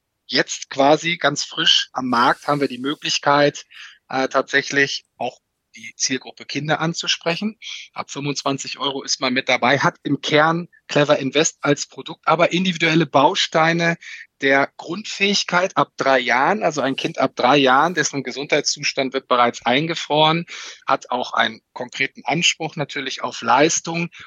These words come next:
und das Tolle ist, man hat eine clevere B-U-Option. Das heißt, ich kann später ohne Gesundheitsprüfung bei Ereignis, zum Beispiel mit Aufnahme eines Berufes, dann in die Berufsunfähigkeit wechseln. Das heißt, man kann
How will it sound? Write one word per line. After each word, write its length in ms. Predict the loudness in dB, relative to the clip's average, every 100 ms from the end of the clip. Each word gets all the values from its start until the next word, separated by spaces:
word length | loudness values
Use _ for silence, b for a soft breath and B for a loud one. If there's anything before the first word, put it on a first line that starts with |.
| -16
und 420 | -10 -10 -8 -12 -12
das 100 | -4
Tolle 280 | -2 0
ist, 220 | 0 -4 -4
man 140 | -2
hat 160 | -2 -2
eine 160 | -4
clevere 420 | -4 -2 -2 -4
B-U-Option. 920 | -6 -6 -8 -6 -6 -4 -6 -4 -4 -4
Das 180 | 0
heißt, 300 | 2 0 0
ich 120 | -8 -2
kann 240 | 0 2
später 580 | 2 2 0 2 0 0
ohne 300 | -2 0 -2
Gesundheitsprüfung 1040 | -6 -8 -4 -2 -2 -4 -4 -4 -2 -2 2
bei 120 | 4
Ereignis, 640 | 4 4 2 2 -2 -2
zum 140 | -2
Beispiel 240 | 0 0 0
mit 100 | -2
Aufnahme 480 | -2 -2 0 2 2
eines 220 | 2 -2
Berufes, 480 | -6 -12 -8 -4 2
dann 160 | 4
in 160 | 4 2
die 120 | 2
Berufsunfähigkeit 1000 | 0 -4 -2 -2 -4 -6 -6 -4 -2 -2
wechseln. 300 | -6 -6 -6
Das 100 | -2
heißt, 220 | -2 -2
man 140 | -4 -2
kann 320 | 0 0 -2